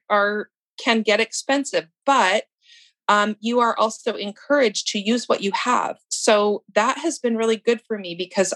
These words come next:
I, you know, I tend to be a little, I don't know how to describe it, but a little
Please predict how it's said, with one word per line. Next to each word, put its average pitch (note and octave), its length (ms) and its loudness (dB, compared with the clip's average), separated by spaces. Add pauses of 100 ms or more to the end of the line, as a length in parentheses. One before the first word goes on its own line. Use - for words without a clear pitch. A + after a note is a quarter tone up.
I, A3 540 2 (840)
you A3 120 4
know, G#3+ 120 2
I A3+ 120 0
tend C#4 340 -2
to C4 160 -4
be A3 380 -2
a G3+ 100 0
little, G3+ 600 0
I G3 60 -4
don't G3 100 -4
know G#3 60 -6
how G#3 140 -4
to F#3+ 120 -8
describe F3 420 0
it, F3+ 180 2
but F3+ 180 2
a F#3+ 60 0
little A3+ 240 0